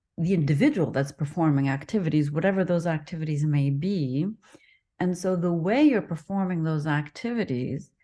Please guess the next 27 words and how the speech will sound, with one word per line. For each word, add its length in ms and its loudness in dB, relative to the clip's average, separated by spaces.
relating 760 2
to 300 -8
others, 680 -4
is 260 2
an 140 2
expression 580 -2
of 100 2
who 200 0
you 400 0
are. 460 -4
It 260 0
is 280 4
a 60 0
manifestation 880 0
of 100 0
who 180 -4
you 320 0
are, 220 0
what 280 -8
your 120 -4
values 500 0
are, 280 0
how 180 -2
you 180 -2
relate 320 -2
to 180 -12
others. 600 -2